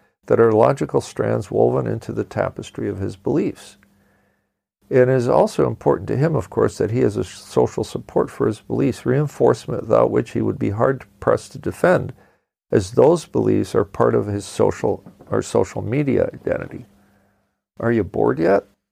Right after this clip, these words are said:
Well, if you believe that drug addicts are being coddled and we need stronger enforcement, would you call that a liberal or would you call that a conservative opinion? What about you as a parent or sibling, close friend or colleague of a known addict?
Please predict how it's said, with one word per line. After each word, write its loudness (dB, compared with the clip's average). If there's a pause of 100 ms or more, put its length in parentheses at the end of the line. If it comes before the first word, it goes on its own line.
(580)
Well, 6
if -4
you 2
believe 4
that 2
drug 2
addicts 2
are -2
being -4
coddled 2
and -2
we -4
need -6
stronger -2
enforcement, -2
would -2
you -6
call 2
that 2
a 2
liberal 2
or 0
would -2
you -12
call 0
that -2
a -8
conservative -4
opinion? -10 (480)
What 4
about 4
you 4
as 0
a 0
parent 0
or 2
sibling, 0
close 0
friend -2
or 0
colleague 0
of 2
a -2
known -2
addict? -2